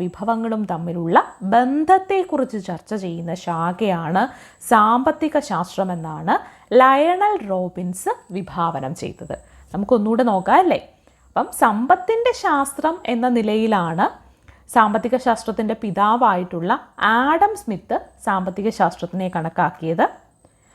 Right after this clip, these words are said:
ആൽഫ്രഡ് മാർഷലിൻ്റെ അഭിപ്രായത്തിൽ ക്ഷേമത്തെക്കുറിച്ച് പ്രതിപാദിക്കുന്ന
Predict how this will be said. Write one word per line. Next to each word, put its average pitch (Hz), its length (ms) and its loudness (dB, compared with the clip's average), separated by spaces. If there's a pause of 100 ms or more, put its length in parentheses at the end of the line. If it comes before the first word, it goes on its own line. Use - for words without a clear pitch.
(400)
ആൽഫ്രഡ് 339 400 0
മാർഷലിൻ്റെ 359 520 2
അഭിപ്രായത്തിൽ 233 640 0 (120)
ക്ഷേമത്തെക്കുറിച്ച് 370 1080 0
പ്രതിപാദിക്കുന്ന 226 680 0